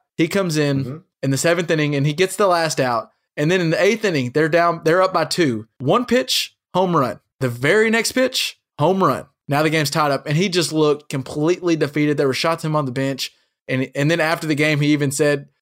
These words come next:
Speaker 1: "I don't even know what to say. It's true. I can't win the big game." Like, he looked so beat. And this is coming from the guy who is, if not the best, one of the best pitchers in the game. Tony,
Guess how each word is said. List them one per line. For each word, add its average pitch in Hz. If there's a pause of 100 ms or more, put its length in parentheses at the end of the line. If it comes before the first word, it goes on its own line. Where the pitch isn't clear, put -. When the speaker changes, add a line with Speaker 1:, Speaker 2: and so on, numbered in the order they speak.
Speaker 1:
"I 135
don't 143
even 139
know 143
what 143
to -
say. 147
It's 113
true. 131
I 120
can't 117
win 127
the 123
big 127
game." 131
Like, 123
he 180
looked 175
so 196
beat. 156
And 147
this 196
is 220
coming 220
from 208
the 202
guy 202 (400)
who 190
is, 180
if 185
not 254
the 208
best, 175
one 165
of 180
the 180
best 160
pitchers 143
in 139
the 127
game. 127
Tony, 165